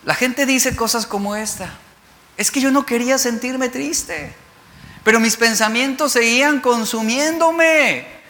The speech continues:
por los recuerdos de aquello que viví en el pasado.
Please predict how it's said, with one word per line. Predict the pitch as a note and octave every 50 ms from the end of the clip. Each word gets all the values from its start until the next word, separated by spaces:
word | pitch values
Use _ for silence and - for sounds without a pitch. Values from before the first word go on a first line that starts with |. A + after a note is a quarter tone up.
| - - -
por | G3+ G#3
los | A3 A3+ G#3+ G#3+
recuerdos | G#3+ G#3+ G3 G#3+ - A3+ B3+ C4 C#4 C#4 C#4 D4+ D4+ C#4+ B3
de | G#3+ A#3 A3
aquello | G#3 - - - - B3+ C4+ C#4+ C#4 C4 D4 D4 C#4 A#3+ - -
que | A#3 A3+
viví | G#3+ A3 A3 G#3 G#3 A3 C4 D4
en | D4+ D4+
el | C#4+ C4+ -
pasado. | - G#3+ G3 G3 - A3+ G#3+ A#3+ C4+ D4 D4+ D#4 D#4 D#4 D4+ C#4 A3+ F#3+ F#3